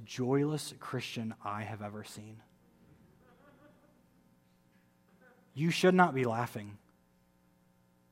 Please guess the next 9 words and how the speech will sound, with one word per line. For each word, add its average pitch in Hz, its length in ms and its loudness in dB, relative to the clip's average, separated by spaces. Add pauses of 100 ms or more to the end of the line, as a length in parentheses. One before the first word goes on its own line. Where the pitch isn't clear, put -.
(1300)
That 139 420 8
is 151 240 2 (240)
testament 160 600 6
to 139 200 2
my 131 600 6 (100)
love 123 380 6
of 117 240 0
the 117 80 -2
flesh. - 760 -8